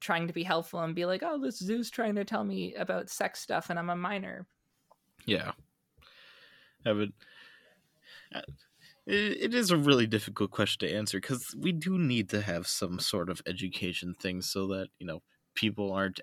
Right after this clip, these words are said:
Speaker 2: accidentally causing their, their partners harm, or which
Speaker 1: Mm-hmm.
Speaker 2: is no, no zoo wants that.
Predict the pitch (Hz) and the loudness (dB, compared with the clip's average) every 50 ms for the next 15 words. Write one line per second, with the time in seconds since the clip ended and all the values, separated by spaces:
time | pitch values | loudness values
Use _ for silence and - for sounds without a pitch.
0 | - - 95 98 101 - - 104 95 101 101 101 98 - 98 92 95 92 92 95 | -4 0 0 0 0 0 -2 -2 0 0 0 0 0 -2 -2 0 0 -2 -2 -4
1 | - - 98 90 85 - 98 95 90 87 85 - - - 117 101 87 80 - - | -4 -2 0 0 0 0 -2 -4 -2 -4 -4 -6 -8 -8 -6 -6 -6 -4 -2 -2
2 | 87 87 80 - - - - 110 95 80 73 67 69 - - _ _ - - - | -2 -2 -2 -4 -4 -2 -2 -2 -2 -2 -4 -6 -8 -12 -14 _ _ -20 -20 -20
3 | - - - _ _ _ - 101 90 90 90 92 98 98 87 - - - _ _ | -20 -20 -20 _ _ _ -4 0 2 2 2 2 0 -2 -4 -4 -6 -8 _ _
4 | _ _ - - 131 127 123 - - 127 131 135 135 120 104 98 82 92 - 95 | _ _ -6 0 2 2 2 2 2 2 4 6 6 6 4 2 0 -2 -2 -2
5 | 90 90 87 85 80 71 65 - - - - - - - - - | -2 -2 -2 -4 -6 -6 -8 -10 -10 -10 -10 -10 -10 -12 -14 -18